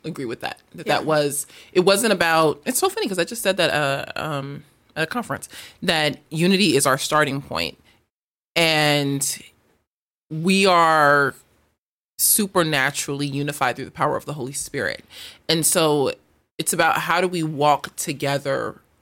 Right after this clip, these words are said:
Speaker 1: from here, not about how do I unite with you.
Speaker 2: Yeah.
Speaker 1: That makes sense?
Speaker 2: Yeah. And I think that that was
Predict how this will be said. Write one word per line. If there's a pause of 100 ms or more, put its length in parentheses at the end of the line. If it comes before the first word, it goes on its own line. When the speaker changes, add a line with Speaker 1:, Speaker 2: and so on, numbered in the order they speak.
(140)
Speaker 1:
from
here,
not
about
how
do
I (1300)
unite
with
you. (480)
Speaker 2:
Yeah. (580)
Speaker 1:
That
makes
sense?
Speaker 2:
Yeah. (400)
And
I
think
that
that (260)
was